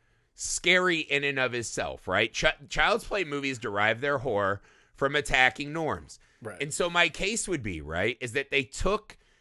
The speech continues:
Speaker 1: a relatable way to do this scary. They changed the lensing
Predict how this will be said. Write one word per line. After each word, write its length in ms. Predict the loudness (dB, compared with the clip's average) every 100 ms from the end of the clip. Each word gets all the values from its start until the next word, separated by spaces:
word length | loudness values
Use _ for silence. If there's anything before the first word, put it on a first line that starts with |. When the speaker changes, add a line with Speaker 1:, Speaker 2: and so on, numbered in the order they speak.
| _ _ 0
Speaker 1:
a 60 |
relatable 720 | 2 2 4 6 6 2 2
way 200 | 4 4 4
to 100 | 2
do 240 | -2 -4
this 220 | -4 -4
scary. 600 | -6 -6 -6 -4 -6 -8 -14 _ _ _ _
They 160 | -2 0
changed 500 | 0 -2 -2 -4 -2
the 120 | -2
lensing 640 | 0 -4 -4 -2 -2 -2